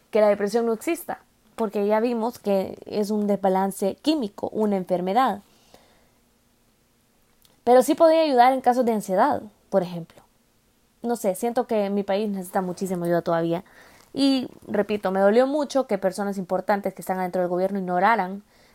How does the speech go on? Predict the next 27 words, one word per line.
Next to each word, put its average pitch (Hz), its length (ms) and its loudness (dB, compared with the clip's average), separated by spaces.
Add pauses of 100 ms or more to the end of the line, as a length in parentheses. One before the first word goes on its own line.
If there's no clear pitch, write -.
mi 220 80 -2
propuesta 202 640 0
para 180 520 2
hablar 214 460 2
de 202 100 -2
contenido 190 460 -4
sobre 190 240 -2
depresión, 175 500 -2
unirnos 208 540 0
y 190 60 4
hablar 180 220 4
sobre 175 280 2
esto, 196 300 -4 (340)
buscar 214 300 2
ayuda 220 340 2
financiera 202 560 -2
para 185 200 -4
poner 190 260 -4
un 196 180 -8 (500)
centro 202 720 0
que 190 100 -6
trate 196 640 0
psicológicamente 196 960 -2
serio 214 720 4
y 233 180 0
bien, 208 400 -2
psiquiatra-, 233 800 0